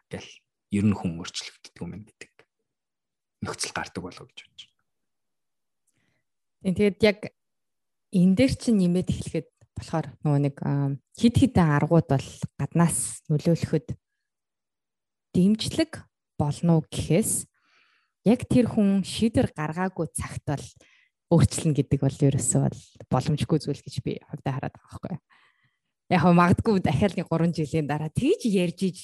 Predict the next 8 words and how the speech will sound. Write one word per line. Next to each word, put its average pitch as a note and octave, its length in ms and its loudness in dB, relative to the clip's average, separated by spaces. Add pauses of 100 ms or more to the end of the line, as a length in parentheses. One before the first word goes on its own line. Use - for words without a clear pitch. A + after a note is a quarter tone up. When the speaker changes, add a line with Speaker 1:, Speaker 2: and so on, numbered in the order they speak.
Speaker 2:
билээ" F3 400 2
гэж D#3 180 -6 (540)
хэлж - 320 -6
болох D#3+ 480 -2
боловч F3 400 0 (240)
яг G#3+ 320 0
одоогийн F3 400 -4
байдлаар D#3+ 540 -6